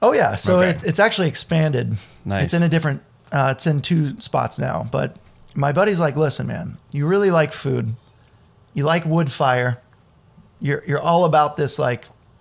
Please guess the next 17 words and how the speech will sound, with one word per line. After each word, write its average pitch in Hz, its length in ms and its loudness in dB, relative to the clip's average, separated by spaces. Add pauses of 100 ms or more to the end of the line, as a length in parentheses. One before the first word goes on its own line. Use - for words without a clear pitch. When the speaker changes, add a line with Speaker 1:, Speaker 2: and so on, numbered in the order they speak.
(300)
Speaker 1:
barbecue 143 560 0
thing. 127 540 -2 (1200)
And 127 500 0 (640)
I - 60 -2
think 180 240 2
you 180 80 2
should 165 200 0
check 147 300 0
out 127 260 2
Beast. 123 460 -4 (480)
There's 123 180 -4
no 202 200 2
can 190 280 0
openers. 160 560 0 (640)
There's 135 160 0
no 202 160 4
microwaves. 147 840 0